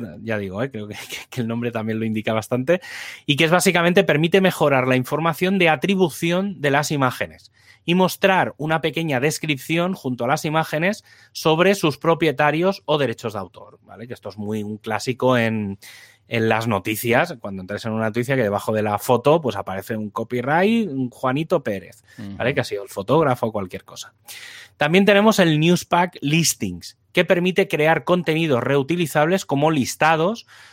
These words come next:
Speaker 1: o a-, y añadirlos a las listas donde se puedan utilizar los bloques principales, ¿vale? Y de nuevo, otro plugin que tiene un nombre bastante clarificador, como es el Newspack Media Partners. Este sistema añade una taxonomía de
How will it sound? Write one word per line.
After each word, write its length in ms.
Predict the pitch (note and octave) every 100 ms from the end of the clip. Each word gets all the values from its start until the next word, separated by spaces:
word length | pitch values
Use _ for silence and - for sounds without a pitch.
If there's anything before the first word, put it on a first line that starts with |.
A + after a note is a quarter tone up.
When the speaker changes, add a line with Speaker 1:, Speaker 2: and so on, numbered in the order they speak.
| -
Speaker 1:
o 160 | - D#3
a-, 140 | E3+
y 300 | F3 - E3+
añadirlos 680 | F3+ F#3 E3 E3 E3 F3+ F3
a 80 | D3+
las 220 | C3+ A#2
listas 500 | C3+ E3+ - E3 F3
donde 300 | D3+ D3 E3
se 140 | D#3
puedan 260 | B2+ C3+ D3+
utilizar 580 | D3 C3 B2 - C#3+ D3+
los 160 | C#3+
bloques 400 | A#2 A#2+ B2 C3+
principales, 720 | C3 C3+ B2+ G2 F#2 E2+ _ _ _ _ - _ _ _
¿vale? 260 | C#3 E3+ A3
Y 100 | G3+
de 120 | G3+
nuevo, 340 | E3+ F3 F3+ F#3+
otro 240 | D#3+ D3+
plugin 340 | D3 D#3+ F3+ D#3
que 100 | A2+
tiene 400 | A#2+ C3 C3 B2+
un 200 | B2+ B2+
nombre 240 | C3 B2+
bastante 580 | G#2+ - A#2 A#2 B2 A#2+
clarificador, 800 | C3 B2 B2 B2+ B2 C3+ G3 G#3+ - - _ -
como 320 | E3 F3 E3+
es 180 | F3 -
el 240 | F3+ F3
Newspack 540 | E3 F3+ - D3+ D3 -
Media 480 | C3+ C#3+ D3 D3+ C3+
Partners. 560 | B2 G2 F2 D#2+ - - _ _ _ -
Este 200 | F3 G#3+
sistema 640 | F#3+ - G#3 G#3 G3 G#3+
añade 340 | D#3 C#3 D3+ E3+
una 220 | F#3 F3
taxonomía 800 | E3 D3 - C#3 C3 D3 E3+ E3
de 300 | D#3 F3 F#3